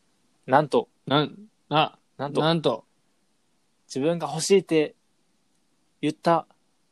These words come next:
Speaker 1: もの、僕たちが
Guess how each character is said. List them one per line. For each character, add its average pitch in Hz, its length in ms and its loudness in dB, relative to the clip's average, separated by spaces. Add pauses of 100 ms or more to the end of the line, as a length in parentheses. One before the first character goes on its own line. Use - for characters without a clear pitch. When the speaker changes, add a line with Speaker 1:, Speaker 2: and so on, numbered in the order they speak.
Speaker 1:
も 151 140 0
の、 175 240 2 (2500)
僕 143 180 -6
た 156 100 -2
ち 131 160 -6
が 127 200 -4